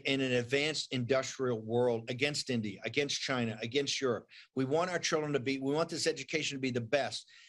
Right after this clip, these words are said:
If we have, if we wanna have discussions on topics like that, we wanna do it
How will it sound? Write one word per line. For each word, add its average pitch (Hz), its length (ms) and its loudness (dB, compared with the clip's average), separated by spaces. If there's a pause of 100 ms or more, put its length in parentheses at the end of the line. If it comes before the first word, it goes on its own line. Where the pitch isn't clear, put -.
(160)
If 127 200 0
we 226 280 4
have, 196 260 0 (160)
if 139 160 -2
we 196 140 2
wanna 233 180 2
have 180 160 2
discussions 151 640 0
on 120 140 0
topics 139 480 0
like 123 200 0
that, 147 300 2 (340)
we 175 200 2
wanna 196 260 2
do 151 240 2
it 147 160 -2